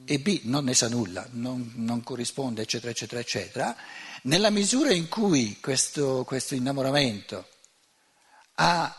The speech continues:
come sostrato un karma, un rapporto karma forte, non molla e gli va bene.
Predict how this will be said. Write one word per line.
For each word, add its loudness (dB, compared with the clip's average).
come -6
sostrato -2
un 6
karma, 0
un -6
rapporto -6
karma -2
forte, 2
non 0
molla 2
e 2
gli 4
va 6
bene. 2